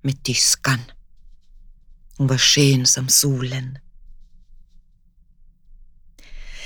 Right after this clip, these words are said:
Jag säljer gärna denna dikt,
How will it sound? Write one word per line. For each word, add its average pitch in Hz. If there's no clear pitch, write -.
Jag 143
säljer 165
gärna 131
denna 135
dikt, -